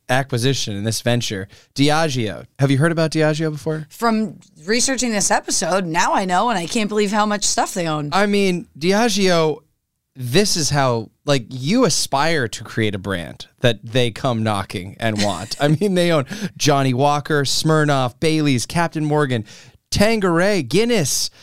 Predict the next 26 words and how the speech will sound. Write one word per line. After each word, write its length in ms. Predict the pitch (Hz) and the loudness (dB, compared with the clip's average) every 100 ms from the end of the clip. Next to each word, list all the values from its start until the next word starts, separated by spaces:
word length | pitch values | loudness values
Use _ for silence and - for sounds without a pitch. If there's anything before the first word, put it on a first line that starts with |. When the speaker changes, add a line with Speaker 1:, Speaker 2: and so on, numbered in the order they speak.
| - - | -20 -4
Speaker 1:
which 160 | 160 175 | 2 2
sounds 360 | - 220 226 175 | 4 2 2 0
delicious, 480 | 170 226 233 214 156 | 2 2 2 0 2
I 120 | 135 | 2
might 180 | 139 135 | 2 2
add. 160 | 139 | 0
I 120 | 170 | 0
mean, 240 | 196 196 160 | 2 2 2
they 260 | 196 240 247 | 2 2 0
are 300 | 156 190 180 | 2 2 2
doing 340 | 180 185 170 | 2 2 2
some 260 | - 156 135 | 2 0 -2
crazy 800 | - - 175 175 175 156 165 | -8 0 2 4 2 2 0
things 800 | 156 - 147 104 - - - - - - | 0 0 0 -2 -10 -10 -10 -10 -8 2
and 280 | 160 156 | 4 2
continuing 880 | 139 160 143 - 226 233 185 139 131 | 0 -2 0 0 2 2 2 2 0
to 160 | 127 151 | 0 0
take 280 | 135 175 180 | 2 0 2
advantage 580 | 151 151 190 226 139 131 | 0 0 2 2 2 2
of, 260 | 139 127 | 2 2
uh, 260 | 143 139 139 | 2 2 2
of 140 | 139 139 | 0 0
some 200 | 175 165 | 0 0
of 120 | 147 | 2
these 220 | 151 147 - - - - 147 147 160 160 | 2 0 -4 -18 -4 0 2 4 2 2
celebrity-found, 1080 | 165 156 156 - - 160 151 151 151 139 | 2 2 0 -6 -2 0 2 2 2 0